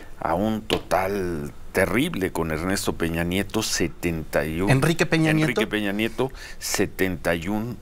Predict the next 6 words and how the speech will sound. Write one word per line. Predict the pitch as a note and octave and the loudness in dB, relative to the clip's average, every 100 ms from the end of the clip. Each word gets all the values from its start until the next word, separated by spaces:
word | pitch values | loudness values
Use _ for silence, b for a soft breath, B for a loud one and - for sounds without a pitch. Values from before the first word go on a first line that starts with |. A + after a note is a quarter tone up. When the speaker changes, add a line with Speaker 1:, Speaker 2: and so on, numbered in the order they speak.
| - | -6
Speaker 1:
homicidios | F2+ D#2+ - F#2+ F2 F2 E2 C#2+ | -6 -4 -4 -4 -2 -2 -2 -4
diarios. | D2+ D#2 C2+ A#1 - - - | -4 -2 -4 -8 -10 -10 -2
Speaker 2:
Por | - C#3 | 2 4
Speaker 1:
Y | |
Speaker 2:
supuesto, | - A#2+ A3 A3+ - - - - - - - - | 4 4 4 2 -4 -14 -18 -18 -20 -20 -20 -4
perdón, | C3 B2+ G2 | 0 2 0